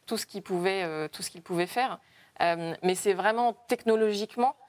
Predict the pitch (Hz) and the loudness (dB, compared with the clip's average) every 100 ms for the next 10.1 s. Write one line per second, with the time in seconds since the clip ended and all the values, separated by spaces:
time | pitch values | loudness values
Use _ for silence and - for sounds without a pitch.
0 | _ - 175 - - 240 233 220 202 190 | _ -4 -2 -2 -2 -2 0 0 0 -2
1 | 196 294 - 190 - 262 269 180 - 185 | -2 -4 0 0 -2 -8 -6 -4 -4 -2
2 | 233 190 - 233 196 170 202 - 220 190 | 0 0 0 2 2 2 0 0 -2 0
3 | 180 180 269 - - 175 202 180 165 220 | -2 -2 -4 -4 -2 0 -2 -4 -4 -4
4 | 185 190 254 - 175 170 165 - 214 208 | -2 -4 -4 -6 -6 -4 -2 0 -2 -4
5 | 202 240 190 180 180 180 - _ - - | -8 -6 -2 -2 -2 -4 -8 _ -20 -20
6 | - 170 208 240 208 175 196 226 196 185 | -4 0 2 2 2 4 2 0 0 -2
7 | 180 180 185 196 170 175 240 240 190 185 | -2 -2 -2 -4 -6 -4 -2 0 0 -2
8 | - 202 202 220 175 - 180 185 185 - | -4 -2 0 2 0 -2 -2 -2 -4 -6
9 | 175 175 233 220 170 165 160 196 202 - | -6 -2 -2 -2 -4 -6 -4 -4 -4 -4